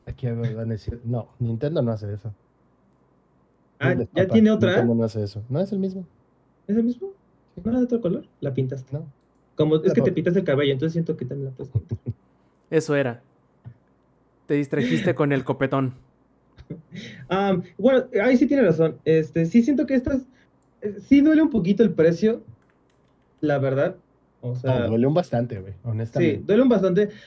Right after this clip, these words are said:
Speaker 2: porque no es por nada, pero va a ser como ese meme de Homero Simpson en el que todos están viendo la ovejita bebé y, "Ah", y es Arceus. Después llega la otra y dice,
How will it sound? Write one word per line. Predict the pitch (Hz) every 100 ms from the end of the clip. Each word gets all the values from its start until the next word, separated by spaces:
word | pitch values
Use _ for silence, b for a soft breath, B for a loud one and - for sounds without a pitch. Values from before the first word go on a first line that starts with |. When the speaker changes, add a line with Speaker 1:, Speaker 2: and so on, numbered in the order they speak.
| B
Speaker 2:
porque | 202 202 214 214 -
no | 220
es | 254
por | 247
nada, | 214 160 143
pero | 139 156 151 147 143 143 139 135 127 -
va | 233
a |
ser | 254 285
como | 269 233
ese | 240 226
meme | 214 214
de | 170
Homero | 165 175
Simpson | 175 175 170 170
en |
el | 143
que | 127 143
todos | 185
están | 185 202
viendo | 190 190
la | 151
ovejita | 143 135 165 170
bebé | 143 135 147
y, | 156
"Ah", | 185 170 151 139 139 135 135 135 139 147
y | 160
es | 175
Arceus. | 170 156 180 165 - - b _ _
Después | 147 131 156
llega | 180 185
la | 160 156
otra | 175 208 269 359 - _ _
y | 151
dice, | 156 151